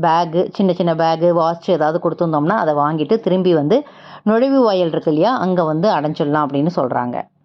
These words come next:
அப்புறம் திரும்பவும் அனுமான்காரி அப்படிங்கிற கோவிலுக்கு பக்கத்துல வந்தாக்க தசரதன் மாளிகை வந்து இருக்காங்க.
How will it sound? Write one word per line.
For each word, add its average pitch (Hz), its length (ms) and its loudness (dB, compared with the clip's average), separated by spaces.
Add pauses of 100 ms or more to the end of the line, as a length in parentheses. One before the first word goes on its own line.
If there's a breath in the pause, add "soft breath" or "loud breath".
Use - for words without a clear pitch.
(540)
அப்புறம் 254 380 -2
திரும்பவும் 220 520 2
அனுமான்காரி 202 760 0
அப்படிங்கிற 170 480 -2
கோவிலுக்கு 180 520 0
பக்கத்துல 165 380 -2
வந்தாக்க 147 460 -2
தசரதன் 240 500 0
மாளிகை 156 400 0
வந்து 143 200 2
இருக்காங்க. 131 440 -2